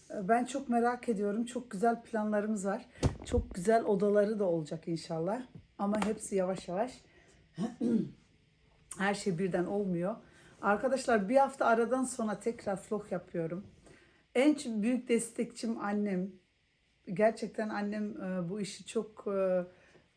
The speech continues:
e, en çok beni destekleyen annem. O, o yüzden daha da, e, işi, e, tutmaya çalışıyorum. Çok zorlanıyorum,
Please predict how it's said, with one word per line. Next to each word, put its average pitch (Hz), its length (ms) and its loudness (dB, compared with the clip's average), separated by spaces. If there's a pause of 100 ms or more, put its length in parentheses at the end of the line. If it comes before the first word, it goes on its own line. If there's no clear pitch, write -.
(120)
e, 180 40 2 (520)
en 220 200 2
çok - 300 -6
beni 208 220 2
destekleyen 190 600 -2
annem. 185 460 -4 (520)
O, 185 420 0
o 214 100 0
yüzden 214 400 2
daha 202 280 2
da, 180 320 2 (120)
e, 160 380 -2
işi, 208 320 0
e, 208 340 -4
tutmaya 190 500 -4
çalışıyorum. 180 540 -2
Çok 202 360 -8
zorlanıyorum, 185 1300 -2